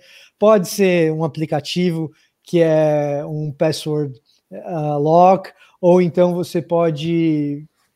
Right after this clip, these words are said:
fazer a moda antiga e guardar um caderninho dentro do seu cofre, <laughs> mas, é,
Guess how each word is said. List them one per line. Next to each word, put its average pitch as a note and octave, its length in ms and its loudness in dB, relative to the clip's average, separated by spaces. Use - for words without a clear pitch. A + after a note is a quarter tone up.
fazer F#3 300 0
a G3 100 2
moda F#3+ 260 -2
antiga F3+ 640 -2
e E3+ 140 -2
guardar F3 580 -2
um E3+ 160 -4
caderninho E3+ 560 -4
dentro F3 240 -6
do D#3+ 80 -12
seu E3 180 -4
cofre, F3 500 -4
<laughs> - 140 -20
mas, - 920 -6
é, G#3+ 440 -8